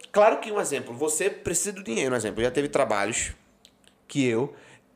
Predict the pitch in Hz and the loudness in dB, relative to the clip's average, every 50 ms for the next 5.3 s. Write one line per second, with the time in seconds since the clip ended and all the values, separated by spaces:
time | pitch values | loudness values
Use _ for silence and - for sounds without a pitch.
0 | _ _ - 170 151 135 143 - - - 147 139 127 127 131 123 117 110 107 107 | _ _ -2 -2 -2 -2 -6 -10 -10 -8 -8 -2 2 2 2 2 2 -2 -2 -4
1 | 107 - 175 233 - - _ _ _ _ _ _ _ _ _ - 139 139 - 175 | -4 -4 -8 -8 -8 -16 _ _ _ _ _ _ _ _ _ -8 -8 -4 -4 -2
2 | 165 - 214 - - 381 320 160 147 - - - - 202 208 - 175 139 123 - | -2 -2 -2 -2 -2 0 0 0 0 -2 -4 -4 -2 -2 -2 0 -2 -2 -2 -4
3 | 151 151 - 185 202 202 - 233 214 220 247 330 247 233 - - - - 214 190 | -8 -4 0 0 0 2 0 0 0 0 -2 -2 -2 -2 -4 -4 -2 -2 0 0
4 | 202 - 214 202 202 202 196 185 - - - - - 175 135 - - 143 123 147 | 0 0 0 0 -2 -4 -6 -10 -12 -14 -12 -2 0 0 0 2 0 2 4 4
5 | 147 147 - - - | 4 4 0 -6 -12